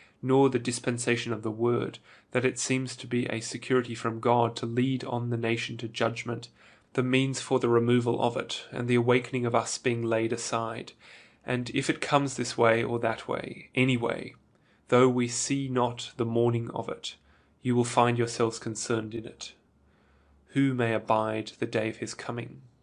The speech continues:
We may do well, brethren, to consider the state of the Church of God in the world, among ourselves and our own condition. I need not tell you how it is in the world, but this I can say,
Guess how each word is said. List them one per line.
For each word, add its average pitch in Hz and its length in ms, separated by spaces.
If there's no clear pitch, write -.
We 135 120
may 139 180
do 135 220
well, 131 260
brethren, 117 460
to - 80
consider 123 400
the 120 80
state - 640
of 123 160
the 123 80
Church 120 320
of 113 120
God 113 240
in 117 100
the 113 60
world, 117 540
among 113 260
ourselves 120 640
and 117 120
our 110 180
own 120 240
condition. 117 600
I 123 120
need 135 320
not 127 200
tell 131 220
you 117 140
how 117 220
it 113 100
is 117 160
in 113 100
the 110 60
world, 117 420
but 123 140
this 139 240
I - 160
can 120 280
say, - 580